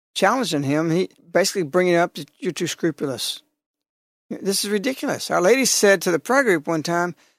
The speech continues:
"I want you to go to confession, even if you just went to confession in the past few days." There's something really lost in the membership of the church.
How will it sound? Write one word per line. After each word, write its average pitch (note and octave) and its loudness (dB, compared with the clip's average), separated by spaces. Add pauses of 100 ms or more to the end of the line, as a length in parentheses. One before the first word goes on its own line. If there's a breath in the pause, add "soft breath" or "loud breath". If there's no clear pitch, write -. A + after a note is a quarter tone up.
(100)
"I E3 4
want C4+ 4
you C4+ 2
to A#3+ 0
go A3 6
to G3+ 0
confession, F#3 -2 (560)
even C#4+ 4
if C4 0
you A#3+ -2
just G#3+ 2
went A#3+ -2
to - -8
confession - -8 (280)
in E3+ -6
the E3 -6
past E3 -4
few E3+ -10
days." B2 -12 (880)
There's F3+ -4
something G3 0
really G3+ 4
lost F3+ 2
in F3+ -4
the D3+ 0
membership F3+ -2
of - -12
the D3+ -2
church. - -6